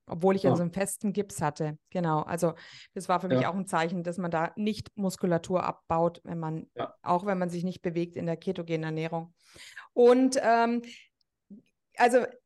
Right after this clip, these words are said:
Speaker 1: ein Zeichen, dass zum Beispiel die, die Ketose auch, auch gegen, gegenüber viralen Infekten, ähm, sehr gut ist, ist eigentlich das Zeichen, wenn man krank wird, dass man keinen Hunger mehr hat und keinen
Speaker 2: Genau.
Speaker 1: Appetit mehr hat. Also es ist ein
Speaker 2: Mhm.
Speaker 1: Zeichen,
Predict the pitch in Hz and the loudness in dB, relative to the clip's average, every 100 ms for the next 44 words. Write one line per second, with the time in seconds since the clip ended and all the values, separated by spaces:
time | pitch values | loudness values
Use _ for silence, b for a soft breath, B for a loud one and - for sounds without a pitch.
0 | - 226 285 - 226 262 339 302 277 269 | 0 2 2 2 4 4 2 0 0 0
1 | 269 233 240 240 262 214 226 214 196 214 | 0 2 0 -2 -4 -4 -4 -6 -8 -4
2 | 233 226 240 277 277 196 226 226 - 208 | -4 2 2 4 2 4 2 2 -2 -2
3 | - 220 214 208 - - 208 208 196 196 | -2 -4 -2 -2 -4 -6 -4 -2 0 2
4 | 190 190 185 175 196 208 - 180 - 214 | 4 2 0 0 0 -2 -6 -8 -6 -8
5 | - - 277 277 277 262 247 247 254 254 | -8 -10 -2 0 0 2 4 4 2 -2
6 | - 214 208 240 240 247 247 208 247 277 | -4 -10 -6 0 2 4 2 -2 -4 -4
7 | - 262 - - 220 - 208 226 240 233 | -2 -8 -6 -10 -8 -4 0 2 2 2
8 | 226 233 - B B B 233 220 - 190 | 2 2 -4 B B B -2 -2 2 4
9 | 214 247 233 214 208 202 - 190 247 262 | 4 4 4 4 2 0 0 2 2 2
10 | 247 247 247 233 220 208 202 175 233 247 | 0 0 -2 -4 -4 -2 -2 0 2 4
11 | 175 170 175 175 175 190 185 196 185 - | 2 0 -4 -2 -4 -6 -6 -6 -6 -6
12 | - - - - 185 170 170 170 180 208 | -4 -2 -4 -4 -2 0 0 0 -2 -4
13 | 208 196 185 185 233 | -4 0 4 4 4